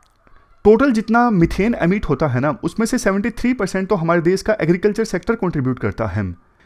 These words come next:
यूरोपियन यूनियन और यूएसए ने टारगेट रखा दो हज़ार तीस आते आते जितना वो मी-, मीथेन एमिट करते हैं ना,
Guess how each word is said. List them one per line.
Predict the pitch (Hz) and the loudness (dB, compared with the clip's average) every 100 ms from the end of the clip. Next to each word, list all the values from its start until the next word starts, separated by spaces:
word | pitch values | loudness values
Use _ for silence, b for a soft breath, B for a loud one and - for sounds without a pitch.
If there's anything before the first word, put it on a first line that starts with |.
| _ | _
यूरोपियन | 143 214 226 262 | 2 4 4 4
यूनियन | 240 226 262 | 4 4 0
और | 269 214 | 2 2
यूएसए | 160 139 190 202 - 214 104 - _ _ _ _ - | 2 0 0 0 -2 -2 -2 -10 _ _ _ _ 0
ने | 160 | 2
टारगेट | 175 185 226 196 | 4 4 2 0
रखा | 180 214 | 0 2
दो | 185 220 | 4 4
हज़ार | 147 202 | 4 2
तीस | 202 226 254 | 2 -2 -2
आते | - 160 220 | 0 0 0
आते | - 147 165 208 208 139 | 0 0 2 0 0 -6
जितना | 165 220 | -4 0
वो | 226 220 | 0 2
मी-, | 190 160 - | 2 0 0
मीथेन | 156 - 180 220 | -2 0 -2 0
एमिट | 156 180 185 | 0 0 -2
करते | 180 185 | -2 0
हैं | 160 175 | 0 0
ना, | 226 - | -2 -4